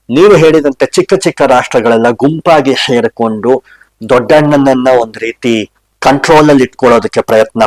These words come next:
ಪಟ್ರೆ ಸಾಧ್ಯವಾ ಅನ್ನೋದಕ್ಕೆ ಇವೆಲ್ಲ ಈ ಚಿಕ್ಕ ಚಿಕ್ಕ ರಾಷ್ಟ್ರಗಳು ಅಥವಾ ಮಧ್ಯಮ, ಮೀಡಿಯಂ ಸೈಜ್ ರಾಷ್ಟ್ರಗಳು ಮಾಡ್ತಿರುವಂತಹ ಒಂದಷ್ಟು ಎಫರ್ಟ್‌ಗಳು, ಹಾಕ್ತಿರುವಂತಹ ಎಫರ್ಟ್‌ಗಳು.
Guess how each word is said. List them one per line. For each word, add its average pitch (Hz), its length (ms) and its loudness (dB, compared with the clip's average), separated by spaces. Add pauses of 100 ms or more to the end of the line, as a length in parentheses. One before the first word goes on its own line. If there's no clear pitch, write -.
ಪಟ್ರೆ 107 360 -2
ಸಾಧ್ಯವಾ 104 600 0
ಅನ್ನೋದಕ್ಕೆ 107 920 -2
ಇವೆಲ್ಲ 113 360 -2 (180)
ಈ 151 220 -4 (320)
ಚಿಕ್ಕ - 200 -8
ಚಿಕ್ಕ - 280 -4
ರಾಷ್ಟ್ರಗಳು 113 680 0 (400)
ಅಥವಾ 143 220 0
ಮಧ್ಯಮ, 127 680 2 (720)
ಮೀಡಿಯಂ 165 540 2
ಸೈಜ್ 123 440 -4
ರಾಷ್ಟ್ರಗಳು 120 640 -2 (140)
ಮಾಡ್ತಿರುವಂತಹ 110 840 -2
ಒಂದಷ್ಟು 156 580 -2
ಎಫರ್ಟ್‌ಗಳು, - 680 -2
ಹಾಕ್ತಿರುವಂತಹ 104 640 -6
ಎಫರ್ಟ್‌ಗಳು. 110 600 -4